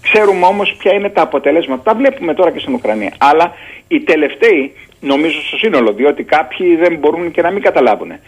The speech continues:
Πρώτα απ' όλα να πούμε ότι ο πόλεμος είναι πολιτική υπόθεση, έτσι. Είναι πολιτική. Η διεξαγωγή του είναι στρατιωτική υπόθεση. Άρα, οι πολιτικοί σκοποί του πολέμου, όπου και αν προέρχονται, τίθεται από την πολιτική ηγεσία.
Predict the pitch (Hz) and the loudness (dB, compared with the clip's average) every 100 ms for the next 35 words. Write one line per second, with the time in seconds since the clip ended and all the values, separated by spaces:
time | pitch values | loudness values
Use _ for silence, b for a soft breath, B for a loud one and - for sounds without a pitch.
0 | B B - 185 214 233 220 185 170 190 | B B -4 -2 0 0 0 -2 -2 0
1 | 185 180 156 - 175 143 123 156 - 220 | 0 2 0 2 0 2 0 -2 -6 -4
2 | 226 202 170 - - 226 185 110 104 101 | 0 0 -2 -6 -6 -2 -2 -2 -4 -6
3 | 101 120 151 117 b b b b 165 208 | -2 -2 -4 -8 b b b b -2 0
4 | 214 175 165 143 147 139 156 - 143 131 | 2 0 0 -4 0 2 2 2 2 2
5 | 139 269 170 123 - 110 95 92 98 87 | 2 0 0 0 0 -2 -4 -6 -4 -6
6 | 87 - - 120 127 131 190 B B - | -6 -14 -6 0 2 2 -2 B B -8
7 | 151 139 120 - - - 226 185 147 135 | -2 -2 0 -2 0 -2 -4 -4 0 2
8 | 143 165 - 220 220 - 151 - 127 123 | 0 -4 -2 -2 -2 -2 -2 0 2 2
9 | 120 131 156 247 247 B B B _ - | 2 -2 0 -4 -6 B B B _ -6
10 | 208 220 220 254 - - 180 180 180 180 | -2 0 2 0 0 -2 -2 0 -2 0
11 | 175 170 151 160 233 214 175 - 123 95 | 0 2 0 -2 -4 -2 0 0 0 -2